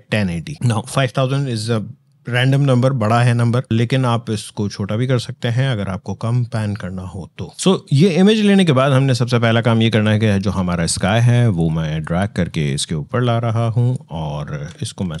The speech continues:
थोड़ा सा रीसाइज कर रहा हूँ। Now, मैं इसको बहुत ज़्यादा प्रोपोर्शन में छोटा नहीं करना चाह रहा हूँ, मैं इसको इतना रख के शिफ्ट के साथ ये कर लेता हूँ। Now, याद रखिएगा Photoshop में आपके पास अगर शिफ्ट दबाते हैं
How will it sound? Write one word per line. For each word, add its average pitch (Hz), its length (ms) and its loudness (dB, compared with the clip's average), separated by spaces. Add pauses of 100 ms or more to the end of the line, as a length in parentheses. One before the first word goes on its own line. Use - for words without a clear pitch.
थोड़ा 73 120 -12
सा 90 140 -10
रीसाइज 131 420 -2
कर 143 200 -4
रहा 143 100 -4
हूँ। 151 80 -4
Now, 107 280 -2
मैं 123 120 2
इसको 127 200 2
बहुत 113 400 4
ज़्यादा 107 580 2
प्रोपोर्शन 110 460 2
में 139 160 6
छोटा 110 360 0
नहीं 104 220 2
करना 110 260 0
चाह 104 180 0
रहा 98 120 -2
हूँ, 151 160 -4
मैं 87 240 -4
इसको 90 200 -8
इतना 92 300 -4
रख 95 180 -4
के 98 180 -4 (180)
शिफ्ट - 440 -4
के 104 100 -4
साथ 85 380 -6
ये 87 160 -2
कर 67 160 -8
लेता 71 240 -12
हूँ। 87 80 -6
Now, 107 140 -2 (260)
याद 113 180 2
रखिएगा 123 300 0
Photoshop 104 500 0
में 98 80 -2
आपके 90 280 -4
पास 90 320 -4
अगर 87 180 -4
शिफ्ट 101 260 -2
दबाते 90 440 -2
हैं 110 400 0